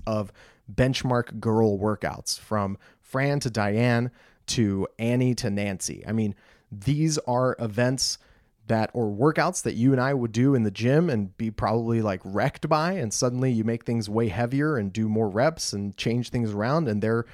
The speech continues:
wrecking CrossFit Games athletes. And I think that's a trend that started really in Aromas and something we've seen happen across the regionals as well as across the games through both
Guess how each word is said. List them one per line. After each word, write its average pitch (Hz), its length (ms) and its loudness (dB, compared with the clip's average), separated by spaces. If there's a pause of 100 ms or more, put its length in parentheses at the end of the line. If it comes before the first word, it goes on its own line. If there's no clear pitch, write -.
(160)
wrecking 110 460 -4
CrossFit 143 440 -2
Games 151 260 0
athletes. 85 480 -4
And 123 80 2
I 143 80 6
think 190 180 2
that's 170 240 2 (300)
a 127 80 2
trend 147 420 2
that 127 240 0
started 117 840 0
really 120 440 2 (420)
in 156 260 2 (120)
Aromas 123 600 0
and 113 120 -4
something 165 260 0
we've 123 140 2
seen 147 200 -2
happen 123 540 -2
across 117 560 -2
the 107 100 -4
regionals 156 720 0
as 107 220 -2
well 120 360 0
as 107 360 -2
across 110 440 -2
the 107 120 -6
games 123 600 0
through 127 200 2
both 135 300 2